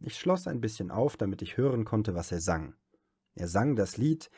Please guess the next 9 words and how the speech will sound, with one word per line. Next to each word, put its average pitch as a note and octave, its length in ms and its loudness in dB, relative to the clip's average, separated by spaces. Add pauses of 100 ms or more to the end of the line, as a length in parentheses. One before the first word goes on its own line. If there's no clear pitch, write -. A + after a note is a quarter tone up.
(200)
„Wenn D3+ 480 4
einer B2 400 4
einen F2 320 -2
fängt, - 560 2
der D#3 100 4
durch G#2+ 280 0
den G#2+ 180 4
Roggen F#2+ 460 4
kommt“. F2+ 420 0